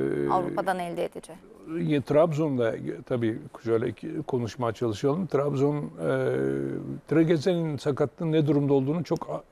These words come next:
Speaker 2: öğrenemedim. Araştırdım ama tam bil-, bilgim yok.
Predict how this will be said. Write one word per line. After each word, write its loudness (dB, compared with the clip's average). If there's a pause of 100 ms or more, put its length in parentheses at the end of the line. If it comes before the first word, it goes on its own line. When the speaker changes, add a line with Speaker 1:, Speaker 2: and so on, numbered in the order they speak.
(180)
Speaker 2:
öğrenemedim. 2 (160)
Araştırdım 2
ama 2 (420)
tam 2
bil-, 2
bilgim 2
yok. 4